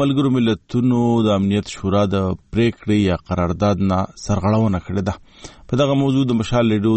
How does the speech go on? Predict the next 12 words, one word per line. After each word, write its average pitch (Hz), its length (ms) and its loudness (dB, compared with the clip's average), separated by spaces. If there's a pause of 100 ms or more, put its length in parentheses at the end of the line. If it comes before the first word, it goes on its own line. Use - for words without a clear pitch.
د - 140 -4
خبر 104 240 0
م-، 98 240 0
د 98 260 0
مرکزي 98 460 -2
څانګې 95 280 0 (100)
یو 87 180 -2
راپور 110 300 0 (680)
فریبا 104 440 0 (260)
ظاهر 95 300 0
وړاندې - 340 -10
کوي. - 100 -20